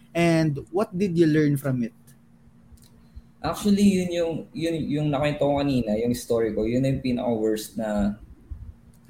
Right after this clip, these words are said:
Speaker 2: ah, na-experience ko ng trading is trading without any knowledge on how to read chart, ganun. So, after nun, yun yung na-realize ko na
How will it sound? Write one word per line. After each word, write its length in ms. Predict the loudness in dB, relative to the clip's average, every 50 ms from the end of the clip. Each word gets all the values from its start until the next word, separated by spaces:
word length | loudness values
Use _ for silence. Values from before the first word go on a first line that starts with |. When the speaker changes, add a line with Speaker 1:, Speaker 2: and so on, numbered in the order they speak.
| -16 -8 -4
Speaker 2:
ah, 120 | -2 0 2
na-experience 720 | 2 2 2 0 -2 -4 -2 0 2 2 2 2 0 -2 -4
ko 80 | -2
ng 160 | -2 -2 -2 -2
trading 480 | -2 -2 -2 0 -2 -2 -2 0 0
is 240 | 0 0 0 -2 0
trading 560 | 2 4 4 4 4 4 4 4 4 2 2
without 400 | 2 2 2 2 2 0 -2 -4 -4 -2
any 160 | 0 0 0
knowledge 640 | 0 0 2 2 2 2 2 0 -4 -6 -10 -14 -18 -20 -20 -20 -20 -20 -20 -20 -10 -4
on 480 | -2 0 2 4 2 2 2 -2 -6 -10 -10 -10 -14 -20 -20 -20 -20 -20 -20 -8 -2
how 160 | 0 0 0
to 80 | 2 0 0 2
read 160 | 2 0 0
chart, 480 | 2 2 4 4 4 4 2 0 0
ganun. 400 | -2 -2 -2 -2 -4 -6 -8 -10 -12 -18 -20 -20 -20 -20 -20 -6
So, 400 | 0 4 6 6 8 6 6 4
after 320 | 2 0 2 4 4 4 4
nun, 640 | 4 4 4 4 2 2 2 0 0 0 -2 -6 -10 -12 -6 -2
yun 160 | 0 2 2
yung 200 | 2 2 2 2 2
na-realize 480 | 2 2 4 4 4 4 4 2 0 0
ko 220 | 0 0 0 0
na 400 | 0 -2 -2 -2 -2 -4 -6 -8